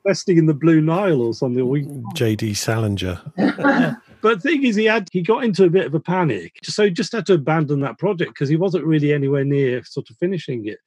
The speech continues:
Speaker 1: But he still had to honour his con-, contractual obligations. So he looked through his archive for songs that he'd already written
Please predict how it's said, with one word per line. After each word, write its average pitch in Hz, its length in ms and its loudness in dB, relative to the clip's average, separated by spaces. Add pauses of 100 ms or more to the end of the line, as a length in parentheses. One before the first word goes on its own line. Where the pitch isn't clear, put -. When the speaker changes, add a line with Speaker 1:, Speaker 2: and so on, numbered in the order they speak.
(260)
Speaker 1:
But 175 100 -2
he 175 100 2
still 247 300 -2
had 180 240 -2 (120)
to 139 180 0 (260)
honour 147 300 -2
his 123 300 -4
con-, 120 280 -20
contractual 127 760 -6
obligations. 113 800 -6 (160)
So - 180 -2
he 185 80 6
looked 208 200 0
through 190 140 4
his 160 140 4
archive 151 720 -4 (160)
for 139 100 -4
songs 165 400 0
that 127 120 -6
he'd 131 160 -2
already 131 400 2
written 120 540 -2